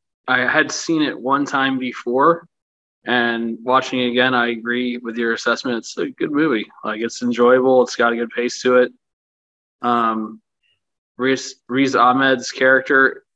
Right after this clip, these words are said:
is a b-, good bad guy. Um, very detached from reality, very self-centered. Uh, it's a good, like, um,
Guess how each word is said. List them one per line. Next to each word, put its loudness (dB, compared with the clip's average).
is -6
a -6
b-, -10
good -2
bad 2
guy. 2
Um, -2
very 4
detached -2
from -8
reality, 0
very -2
self-centered. -2
Uh, -4
it's -8
a 0
good, 4
like, -8
um, -4